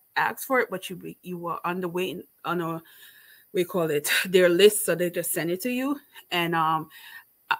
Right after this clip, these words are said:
I don't wanna ever be that crazy, 'cause this was crazy. I mean, we're talking, I have close to thirty books that I've received in the <laughs> last two weeks. That's crazy. <laughs> But that I agreed to, but I didn't realize it was gonna be that many books.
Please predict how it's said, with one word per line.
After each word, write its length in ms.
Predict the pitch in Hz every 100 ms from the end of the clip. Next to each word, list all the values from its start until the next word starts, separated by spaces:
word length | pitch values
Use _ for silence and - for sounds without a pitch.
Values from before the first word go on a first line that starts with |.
| -
I 80 | 175
don't 100 | 190
wanna 160 | 175
ever 200 | 131 160
be 240 | 156 165 160
that 300 | 165 160 - - _ _ _
crazy, 360 | - 175 160 143
'cause 160 | 165 147
this 220 | 202 240
was 140 | 185
crazy. 440 | - 170 135 - - _ -
I 60 |
mean, 160 | 160 151
we're 120 | 170
talking, 600 | 190 220 180 180 160 156 - - - _ -
I 60 | 196
have 100 | 180
close 160 | 202 185
to 80 |
thirty 260 | 175 190 185
books 440 | 170 170 - - -
that 100 | 170
I've 180 | 165
received 400 | 170 170 185 170
in 80 | 170
the 60 | 170
<laughs> 160 | -
last 300 | 190 - - - _ _ _ -
two 140 | 185
weeks. 360 | 147 - - - _ _ _ _ _ _ _ _ _ _ _ _ _ _ _ _ _ _ _ _ _ -
That's 260 | 180 180
crazy. 400 | - 160 - - - _ _ _ _ -
<laughs> 280 | 196 339
But 380 | 190 190 170 - - - - - 185
that 260 | 180 277
I 120 | 349
agreed 420 | 320 233 262 262 -
to, 220 | 247 226
but 140 | 208
I 80 | 202
didn't 200 | 202 202
realize 320 | 190 185 175
it 40 | 170
was 80 |
gonna 160 | 165 160
be 120 | 151
that 180 | 156 147
many 160 | 143 139
books. 320 | - -